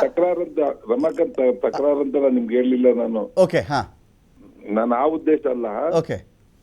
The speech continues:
Speaker 1: ಯಾಕೆ ಅವ್ರು ಮಾಡಬಾರ್ದು, ತಪ್ಪೇನಿದೆ ಅನ್ನೋದು ಪ್ರಶ್ನೆ ನಾನು ಅಷ್ಟೇ ಇದೆ.
Speaker 2: ಓಕೆ. ಸರ್, ಇಲ್ಲ, ನಾ-, ನಾ-, ನಾವು ಕೂಡ ಇದು ತಪ್ಪಾಗಿದೆ.
Speaker 1: ಎರಡನೇದು, ಎರಡನೇದು ಇನ್ನೊಂದು ಪಾಯಿಂಟ್ ಏನಂದ್ರೆ,
Speaker 2: ಹಾ.
Speaker 1: ನೀವ್ ಹೇಳ್ದಾಗೆ ಸಂತ್ರಸ್ತೆಯರೆಲ್ಲ ಹೆಣ್ಮಕ್ಳೇ ಇಲ್ಲಿ.
Speaker 2: ಹ್ಮ್.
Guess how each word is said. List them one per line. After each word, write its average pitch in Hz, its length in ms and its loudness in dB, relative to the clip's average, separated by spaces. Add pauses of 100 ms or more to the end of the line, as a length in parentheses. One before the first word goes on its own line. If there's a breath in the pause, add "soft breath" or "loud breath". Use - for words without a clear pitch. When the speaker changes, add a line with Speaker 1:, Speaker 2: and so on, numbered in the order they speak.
(420)
Speaker 1:
ಯಾಕೆ 196 340 0
ಅವ್ರು 185 180 2
ಮಾಡಬಾರ್ದು, 160 580 -2
ತಪ್ಪೇನಿದೆ 160 680 2
ಅನ್ನೋದು 147 260 -2
ಪ್ರಶ್ನೆ 139 460 -2
ನಾನು 113 180 0
ಅಷ್ಟೇ 107 220 -4
ಇದೆ. 104 300 -6
Speaker 2:
ಓಕೆ. - 180 -8 (200)
ಸರ್, 269 160 6
ಇಲ್ಲ, 269 140 2
ನಾ-, 220 200 -2
ನಾ-, 208 180 -2
ನಾವು 247 260 2
ಕೂಡ 262 200 0 (560 soft breath)
ಇದು 165 100 -10
ತಪ್ಪಾಗಿದೆ. 196 540 4
Speaker 1:
ಎರಡನೇದು, 180 280 4
ಎರಡನೇದು 180 420 0
ಇನ್ನೊಂದು 165 380 0
ಪಾಯಿಂಟ್ 139 320 -2
ಏನಂದ್ರೆ, 123 680 -2
Speaker 2:
ಹಾ. - 360 -6 (220)
Speaker 1:
ನೀವ್ 151 200 4
ಹೇಳ್ದಾಗೆ 170 480 4
ಸಂತ್ರಸ್ತೆಯರೆಲ್ಲ 151 1000 0
ಹೆಣ್ಮಕ್ಳೇ 131 580 -2
ಇಲ್ಲಿ. 101 220 -10
Speaker 2:
ಹ್ಮ್. 143 440 -6